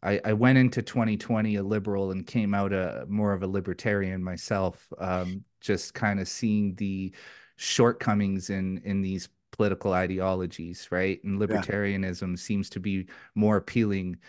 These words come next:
Speaker 1: nowadays than anything, because I think we're
Speaker 2: Sure.
Speaker 1: starting to see the, the danger in being on a team, so to say, on the right or the left, right?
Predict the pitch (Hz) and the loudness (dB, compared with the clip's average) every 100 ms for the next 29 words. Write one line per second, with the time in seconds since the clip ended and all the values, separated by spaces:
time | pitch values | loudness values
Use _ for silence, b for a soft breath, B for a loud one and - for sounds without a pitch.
0 | B - 101 104 95 101 92 - 98 101 | B 0 2 4 4 2 2 -2 -2 0
1 | 107 101 92 90 92 98 90 92 98 90 | -2 -4 -6 -6 -4 -4 -2 -4 -4 -6
2 | 98 - 95 92 - 95 - 104 95 98 | -6 -2 -2 -4 -8 -8 -4 -2 -2 -4
3 | 95 95 - - 92 98 98 92 95 87 | -6 -8 -10 -10 -2 0 0 -2 -2 -4
4 | 87 92 92 90 104 123 110 107 104 98 | -4 -6 -4 -6 -8 -12 -12 -2 0 0
5 | 90 87 85 - 101 92 90 90 - - | -2 -4 -8 -6 -4 -4 -6 -8 -14 -14
6 | - 92 87 - 95 92 92 92 92 90 | -2 -2 -2 -2 -2 -2 -4 -6 -6 -6
7 | 85 87 82 78 - - 82 | -8 -10 -10 -12 -16 -12 -10